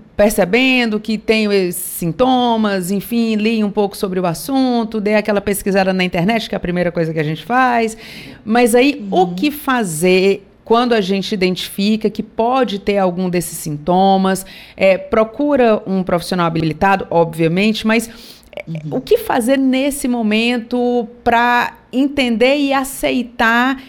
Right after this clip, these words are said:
Speaker 1: que pode tá havendo esse problema?
Speaker 2: É,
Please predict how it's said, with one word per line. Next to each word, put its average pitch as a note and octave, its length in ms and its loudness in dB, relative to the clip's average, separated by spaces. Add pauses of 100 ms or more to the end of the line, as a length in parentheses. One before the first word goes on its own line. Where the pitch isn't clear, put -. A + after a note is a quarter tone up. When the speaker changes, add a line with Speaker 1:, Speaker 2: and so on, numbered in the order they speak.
(180)
Speaker 1:
que C#4 140 -2
pode A#3 380 2
tá A3 100 0
havendo F#3+ 280 -2
esse F3 120 -6
problema? D3+ 540 -4 (1500)
Speaker 2:
É, D#3 280 -2